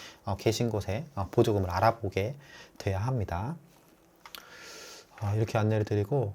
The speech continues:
제가 빨리 맞추려고 빨리빨리 진행을 해봤는데 좀, 어, 빨리 끝났을지 모르겠습니다. 시간을 한번 확인해 봐야 되는데, 시청해주셔서 역시나 감사하고요. 뭔가 부족한 거나 이런 게 있으면은 질문 한번 주시고, 뭔가 봐도 모르겠다 하는 거 있으면은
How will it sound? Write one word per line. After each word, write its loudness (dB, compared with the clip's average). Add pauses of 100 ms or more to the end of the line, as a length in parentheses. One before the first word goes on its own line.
제가 4 (140)
빨리 12
맞추려고 10
빨리빨리 10
진행을 6
해봤는데 4
좀, 0 (480)
어, 0 (120)
빨리 4
끝났을지 2
모르겠습니다. 0
시간을 -2
한번 -2
확인해 2
봐야 -2
되는데, -2 (920)
시청해주셔서 0
역시나 -4 (360)
감사하고요. 0 (360)
뭔가 6
부족한 4
거나 4
이런 4
게 2
있으면은 -2
질문 2
한번 0
주시고, -2
뭔가 0
봐도 6
모르겠다 6
하는 -2
거 0
있으면은 -2